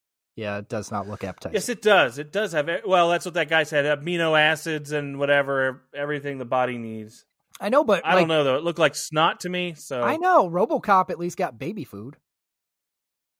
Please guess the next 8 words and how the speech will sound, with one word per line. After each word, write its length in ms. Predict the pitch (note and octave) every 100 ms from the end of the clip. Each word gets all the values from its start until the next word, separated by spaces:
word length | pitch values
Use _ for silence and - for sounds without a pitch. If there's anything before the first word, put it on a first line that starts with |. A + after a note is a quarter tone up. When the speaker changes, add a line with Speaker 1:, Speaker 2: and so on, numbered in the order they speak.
| _
Speaker 1:
Why 120 | - C3+
couldn't 160 | F3+
they 80 | F3
have, 180 | F3+ D#3
like, 180 | D#3+ C#3+ _ _ _ _ _ -
Tutti 220 | F#3 F3+
Speaker 2:
Yeah. 140 | D3
Speaker 1:
Frutti 440 | C#3 - D3+ B2